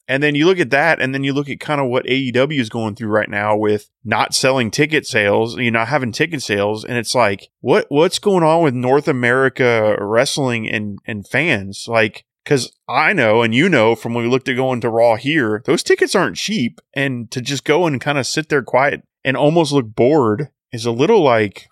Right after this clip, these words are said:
what's, what's going on? And they got up and got loud and were standing on their feet during the main event, but it's K O and Sammy and Gunther and Ludwig. Of course it's gonna be a good match. But you also had, um, Chad Gable and Eric, which was decent.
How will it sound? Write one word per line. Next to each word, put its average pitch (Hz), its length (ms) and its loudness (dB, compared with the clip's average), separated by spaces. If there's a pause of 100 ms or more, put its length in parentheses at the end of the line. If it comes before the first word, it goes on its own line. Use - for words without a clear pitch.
what's, - 380 -12
what's 151 220 -8
going 180 320 -6
on? 139 500 -4 (220)
And 123 720 -2 (280)
they 127 160 2
got 151 320 0
up 180 380 4
and 143 160 -2
got 127 180 2
loud 139 640 2
and 117 160 -2
were 113 80 -6
standing 147 340 -2
on 143 100 -2
their 131 100 -2
feet 139 280 -4
during 123 180 0
the 127 80 -4
main 139 140 2
event, 113 320 -2 (220)
but 131 100 2
it's 131 160 0
K 156 320 2
O 151 100 2
and 139 140 -2
Sammy 135 420 -2
and 110 220 -4
Gunther 123 340 0
and 107 120 -2
Ludwig. 107 400 0
Of - 220 -6
course 170 380 0
it's 113 140 -8
gonna 113 140 -4
be 104 120 -4
a 98 60 -4
good 101 140 -4
match. 101 400 -8 (220)
But 175 200 4
you 165 140 2
also 170 300 2
had, 139 440 0 (440)
um, 117 580 -4 (100)
Chad 147 280 0
Gable 143 380 0
and 117 100 -4
Eric, 127 340 0
which 123 140 -6
was 123 120 -4
decent. 110 480 -4